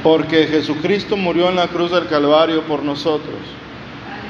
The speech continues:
Derramó su sangre por nosotros. No éramos del pueblo judío, bueno, algunos tenemos ascendencia judía, pero, pero a un lado de eso, o a pesar de ello,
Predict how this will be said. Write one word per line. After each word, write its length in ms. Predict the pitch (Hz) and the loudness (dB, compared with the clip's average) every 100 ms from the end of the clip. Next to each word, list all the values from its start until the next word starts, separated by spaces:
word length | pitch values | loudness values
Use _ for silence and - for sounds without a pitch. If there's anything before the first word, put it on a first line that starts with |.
| - - | -12 -2
Derramó 460 | 131 135 135 143 165 | 2 4 2 2 0
su 140 | 175 | 0
sangre 540 | - 185 180 180 175 165 | 0 2 4 2 0 0
por 260 | 160 156 | 0 0
nosotros. 640 | 151 151 - 170 160 - 104 104 - - - - - - - - - 135 | 0 -4 0 0 0 -6 -10 -12 -14 -16 -16 -16 -16 -16 -16 -14 -8 0
No 320 | 147 175 180 | 4 6 6
éramos 540 | 180 185 185 180 180 180 - - - - - - | 6 4 2 0 -2 -4 -12 -16 -16 -18 -18 -6
del 240 | 139 135 135 | -2 0 0
pueblo 300 | 147 156 170 | 2 2 2
judío, 340 | 175 170 175 | 2 4 4
bueno, 200 | 147 147 | 4 2
algunos 340 | 143 139 160 156 | 2 0 -2 -2
tenemos 320 | 160 160 160 | -2 -2 -2
ascendencia 560 | 143 143 131 139 143 147 | -2 -2 -2 -2 -4 -2
judía, 360 | 160 160 156 160 - - - - - - - - - | 0 2 2 0 -6 -10 -12 -14 -14 -14 -14 -16 -8
pero, 600 | - 147 151 147 147 143 151 147 147 - - - - - - - | 0 4 4 4 4 2 0 -8 -14 -14 -16 -16 -16 -16 -16 -6
pero 300 | 151 156 170 156 | 2 4 4 0
a 60 | 175 | -2
un 160 | 190 | 0
lado 340 | 214 214 208 202 | 4 4 4 2
de 260 | 190 190 | 4 2
eso, 280 | 180 - 131 135 - - - - - 127 | 2 -2 -4 -4 -10 -14 -16 -16 -10 -4
o 80 | |
a 60 | 135 | -2
pesar 340 | 135 135 180 | -2 0 2
de 260 | 185 175 160 | 4 4 4
ello, 200 | 151 165 | 2 -2